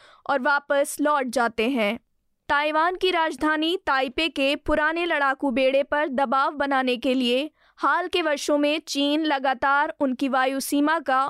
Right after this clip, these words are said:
उल्लंघन कर रहा है। लोकतांत्रिक ताइवान लगातार चीन के निशाने पर रहता है। चीन इसे अपना हिस्सा बताता आया है।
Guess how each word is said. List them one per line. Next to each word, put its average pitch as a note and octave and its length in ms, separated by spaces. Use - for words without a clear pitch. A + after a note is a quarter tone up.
उल्लंघन C#4+ 480
कर A#3+ 180
रहा A#3+ 300
है। A3+ 300
लोकतांत्रिक E4+ 760
ताइवान C#4 480
लगातार C4+ 640
चीन C4+ 340
के B3+ 140
निशाने C#4+ 440
पर D4 200
रहता C4 320
है। G#3+ 320
चीन E4+ 400
इसे D4 220
अपना C#4 520
हिस्सा D#4+ 380
बताता A#3+ 500
आया A3 240
है। A#3 320